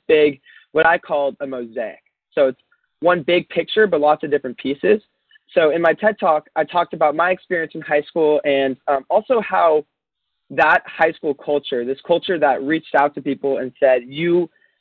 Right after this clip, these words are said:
are here for a reason. You have something valuable to add to the table. We want you to be a part of that."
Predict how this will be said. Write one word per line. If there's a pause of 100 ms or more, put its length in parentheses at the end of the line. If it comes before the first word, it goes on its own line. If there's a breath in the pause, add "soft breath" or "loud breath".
are
here
for
a
reason.
You
have
something
valuable
to
add
to
the
table. (260 soft breath)
We
want
you
to
be
a
part
of
that."